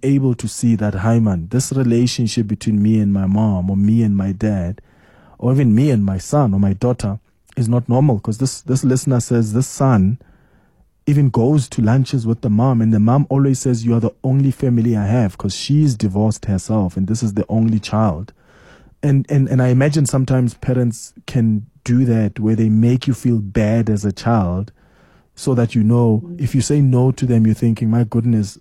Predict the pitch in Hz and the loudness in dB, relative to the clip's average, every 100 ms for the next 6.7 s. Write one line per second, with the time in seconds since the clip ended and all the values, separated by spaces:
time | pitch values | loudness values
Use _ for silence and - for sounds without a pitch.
0 | _ 85 92 120 131 104 110 117 120 113 | _ -12 -4 0 2 2 2 4 4 2
1 | 104 113 113 117 110 101 104 101 113 101 | 0 0 0 2 0 0 0 2 2 0
2 | - 107 - - - 107 - 113 107 101 | -2 -6 -6 -8 -4 -4 -2 -2 0 0
3 | 101 113 147 101 104 95 90 - 104 98 | 2 0 0 -2 -2 -2 -4 -4 -4 -4
4 | - _ _ 117 120 131 113 135 127 117 | -10 _ _ 0 2 2 0 0 0 0
5 | 101 113 120 - 104 104 110 123 127 120 | -2 -2 -2 -2 -2 0 2 0 0 -2
6 | - 104 101 101 101 - 90 | -2 -4 -2 -4 -4 -6 -10